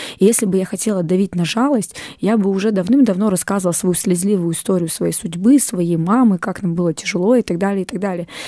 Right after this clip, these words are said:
Я это рассказываю очень обтекаемо и поверхностно, просто чтобы люди знали, что у меня есть, а, какая-то история, да, плюс-минус. Но если я буду в это все углубляться, люди начнут меня жалеть. Но я не хочу, чтобы меня жалели, потому что и у меня сейчас все круто,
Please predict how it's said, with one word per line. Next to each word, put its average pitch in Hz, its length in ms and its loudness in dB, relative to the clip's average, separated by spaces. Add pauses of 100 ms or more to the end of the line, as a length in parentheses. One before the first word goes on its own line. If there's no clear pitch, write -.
(100)
Я 254 180 4
это 254 120 0
рассказываю 220 500 -2
очень 233 220 -4
обтекаемо 226 540 0
и 170 40 -4
поверхностно, 196 640 0
просто 254 300 -2
чтобы 214 300 0
люди 208 200 0
знали, 220 360 0
что 196 200 -4
у 196 40 0
меня 208 200 0
есть, 226 440 0 (1000)
а, 196 200 2
какая-то 220 440 -2 (120)
история, 196 500 0
да, 285 300 -2 (100)
плюс-минус. 202 640 0 (380)
Но 185 80 2
если 247 260 0
я 220 60 -2
буду 220 160 0
в 214 40 2
это 208 120 -6
все 247 240 0
углубляться, 208 560 -2
люди 240 160 -2
начнут 240 340 4
меня 196 140 0
жалеть. 208 380 0
Но 196 60 0
я 214 60 2
не 220 60 2
хочу, 226 320 -6
чтобы 226 320 -4
меня 226 320 4
жалели, 220 460 2
потому 196 360 -6
что - 160 -10
и - 480 -8
у 196 60 2
меня 220 340 4
сейчас - 400 -6
все - 240 -6
круто, 240 560 -2